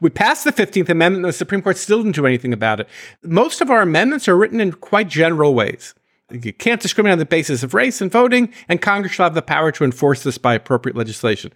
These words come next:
I get much more detailed. I say, "Here's, courts, how you have to weigh this. Thumb on the scale favoring voters rather than the current rule, which is thumb on the scale favoring the states. And deference to Congress when it expands voting rights."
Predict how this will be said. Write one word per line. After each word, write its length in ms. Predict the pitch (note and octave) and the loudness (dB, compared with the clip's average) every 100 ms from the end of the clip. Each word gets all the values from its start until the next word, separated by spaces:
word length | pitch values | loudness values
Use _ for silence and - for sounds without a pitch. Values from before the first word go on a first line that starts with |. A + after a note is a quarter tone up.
| - - | -18 -4
I 100 | C#4+ | 0
get 180 | C#4+ F3 | 0 0
much 220 | F#3 - | 0 2
more 240 | E3 C#3+ A#2+ - | 2 2 0 -12
detailed. 440 | C3 D#3+ D3 A2 A#2+ | -4 -2 0 0 0
I 60 | |
say, 240 | A#2+ C3+ A#2 - - | 2 0 0 -8 -6
"Here's, 420 | D#4 D4+ C#4+ - _ - | 0 2 2 -4 _ 0
courts, 320 | A3 G3+ - | 2 2 -2
how 100 | F#3 | -2
you 140 | F#3+ | 0
have 120 | F3 - | 0 0
to 100 | D3 | 2
weigh 180 | D3 | 2
this. 240 | C3 F2+ - _ _ _ - | 0 -4 -10 _ _ _ -20
Thumb 360 | - G#3+ G#3+ | -2 0 4
on 120 | G3 | 2
the 80 | F#3 | 2
scale 360 | F3 - F3 D#3+ | -2 0 2 2
favoring 520 | - D#3+ C3+ C#3 B2 | 0 -2 0 0 0
voters 580 | B2 E3+ F#3 G#2+ - - | 2 4 4 2 -4 0
rather 220 | A#2+ A#2+ | 0 0
than 180 | A#2 G#2+ | -2 -2
the 160 | G#2 - _ | -4 -10 _
current 280 | - C#3 A#2+ | -4 -2 -2
rule, 160 | A#2+ A2 | -2 -4
which 180 | G#2+ | -6
is 100 | A2 | -14
thumb 200 | - A#2+ | -2 0
on 80 | A2+ | 0
the 80 | G#2 | -4
scale 200 | - G#2 | -6 -8
favoring 380 | - G#2+ - G#2+ | -4 -4 -4 -12
the 80 | - | -12
states. 400 | - G#2+ - - - - - - | -6 -6 -6 -18 -20 -20 -10 -2
And 320 | D#3+ C#3 B2 - - _ | 2 2 0 -10 -20 _
deference 460 | G#3+ G#3 G#3+ F3 - | -2 0 0 0 -2
to 80 | |
Congress 500 | - F3 F3+ E3+ C#3+ | -2 0 2 2 0
when 100 | E3 | 2
it 120 | C#3+ B2 | 2 0
expands 580 | - - D#3+ D3+ C#3 | -2 -2 0 2 2
voting 300 | B2 C3+ C3 | 2 2 2
rights." 340 | G#2 - - | 2 0 -4